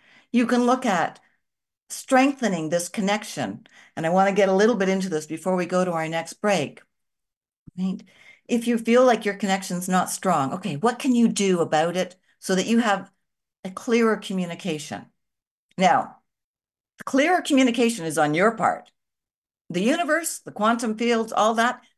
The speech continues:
they get it every single time. They don't misread or misinterpret. They do get the energy of exact-, it starts with us. Okay?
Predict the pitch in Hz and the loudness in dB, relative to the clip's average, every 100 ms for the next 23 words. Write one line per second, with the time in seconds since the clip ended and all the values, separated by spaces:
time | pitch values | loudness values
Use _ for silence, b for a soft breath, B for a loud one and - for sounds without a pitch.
0 | - 143 156 427 330 269 254 - - - | -16 -2 2 2 2 0 0 -4 -8 -2
1 | 170 240 302 285 269 240 226 214 226 226 | 2 2 0 -8 -6 -6 -6 -6 -4 -2
2 | 180 127 160 277 381 214 208 233 - 190 | -2 0 0 0 -2 -2 -2 -4 -4 -4
3 | 226 196 151 143 - 165 160 156 - _ | -2 -2 -4 -6 -2 2 4 2 -2 _
4 | - 185 185 165 143 214 220 - - _ | -8 -6 -6 -8 -4 -4 -4 -12 -12 _
5 | _ _ _ _ _ _ - 131 185 285 | _ _ _ _ _ _ -6 2 2 2
6 | 226 208 285 180 185 190 151 - 190 196 | 2 2 2 2 0 0 -4 -2 -2 -2
7 | 185 139 - _ - 143 - 196 - _ | -6 -8 -8 _ -12 -8 -2 -2 -2 _
8 | _ _ _ _ _ _ _ _ _ _ | _ _ _ _ _ _ _ _ _ _
9 | _ _ _ _ _ _ _ - - - | _ _ _ _ _ _ _ -12 -8 -2
10 | 180 247 - 220 196 - 143 - - - | 0 0 0 -4 -2 -2 -4 -4 -10 -12
11 | - _ _ _ _ _ _ 175 190 | -14 _ _ _ _ _ _ -12 -12